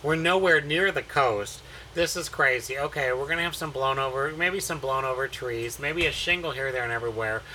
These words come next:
But people, get a grip. There's no reason to panic. We're over an hour from the ocean. You know, we're, like, on the inland.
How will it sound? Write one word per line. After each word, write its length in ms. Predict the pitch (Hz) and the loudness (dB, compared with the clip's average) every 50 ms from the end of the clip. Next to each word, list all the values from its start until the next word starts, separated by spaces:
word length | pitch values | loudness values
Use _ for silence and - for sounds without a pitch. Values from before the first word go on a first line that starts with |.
| - - - - | -16 -16 -12 -4
But 180 | - 165 170 165 - - | 0 0 0 -2 -4 -14
people, 480 | - - 214 214 208 - 190 180 170 165 | -12 -8 -8 -8 -6 -2 2 2 2 2
get 240 | 156 - 185 180 175 | 2 -2 -4 -4 -4
a 60 | 170 | -4
grip. 420 | 156 147 - 170 180 165 135 - - - - | -6 -6 -4 0 2 2 2 0 -2 -6 -2
There's 240 | 143 143 135 127 151 | -2 -2 -2 -2 -2
no 200 | 165 165 170 175 | -2 0 0 0
reason 380 | 170 180 185 185 170 170 165 | -2 -2 -4 -4 -4 -4 -6
to 80 | 151 135 | -6 -8
panic. 500 | - - - 160 156 143 113 107 110 113 - - - - - - - | -8 -8 -6 -4 -2 -2 0 -2 -4 -4 -8 -12 -16 -16 -16 -12 -4
We're 180 | - 160 165 190 | -2 -2 2 2
over 280 | 180 180 170 175 165 | 2 2 4 2 2
an 120 | 156 151 - - 139 | 2 2 2 2 2
hour 360 | 143 160 175 190 196 196 170 | 4 4 6 6 4 4 2
from 260 | - - 175 165 165 | 2 0 0 0 0
the 160 | 156 165 160 | -2 -2 0
ocean. 720 | - 143 151 165 180 180 - - 160 143 123 110 104 98 90 - - - - - - - - | 2 2 4 4 2 2 0 2 2 2 2 2 0 -6 -14 -16 -18 -18 -18 -18 -18 -12 -4
You 80 | 170 | -2
know, 180 | 160 156 147 147 | 2 2 4 4
we're, 200 | 147 151 175 185 | 4 4 4 4
like, 180 | 180 180 165 - | 4 4 2 2
on 140 | 165 160 | 0 0
the 60 | 151 151 | 0 -2
inland. 560 | - - 151 160 170 160 135 117 110 98 | -4 -4 -2 -2 -2 -2 -2 -2 -4 -4